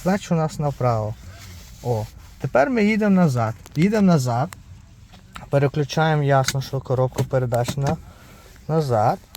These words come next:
Потім дивимося в зеркало і шукаємо фішку цю саму передню, де вона стоїть за бампером.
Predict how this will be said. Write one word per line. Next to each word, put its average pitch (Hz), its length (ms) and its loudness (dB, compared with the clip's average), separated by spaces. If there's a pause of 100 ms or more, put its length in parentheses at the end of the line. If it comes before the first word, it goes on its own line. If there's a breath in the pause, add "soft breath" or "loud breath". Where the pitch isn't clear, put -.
(300)
Потім 147 540 2 (300 soft breath)
дивимося 147 600 2
в 127 60 4
зеркало 123 800 2 (460 loud breath)
і 302 100 2
шукаємо 175 460 4
фішку 143 440 0
цю 131 140 -4
саму 131 320 2
передню, 123 500 2
де 139 120 2
вона 131 200 0
стоїть 131 300 -4
за 131 140 2
бампером. 123 580 2